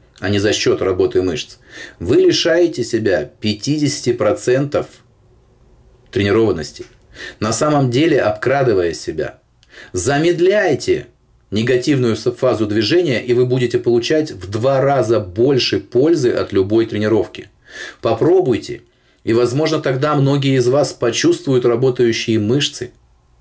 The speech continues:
которые никогда не чувствовали. Кстати,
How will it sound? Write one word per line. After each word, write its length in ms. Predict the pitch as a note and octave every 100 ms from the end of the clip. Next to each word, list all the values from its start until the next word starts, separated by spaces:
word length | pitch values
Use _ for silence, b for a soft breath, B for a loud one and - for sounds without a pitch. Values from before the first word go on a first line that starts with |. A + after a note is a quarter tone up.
| _
которые 400 | G2+ F#2+ G2 F#2
никогда 340 | F#2 F#2 F#2 F2
не 100 | D2+
чувствовали. 580 | G#2 - - C#2 - - _ _ _ _ _ B B B B -
Кстати, 560 | - F4+ E4 - C3+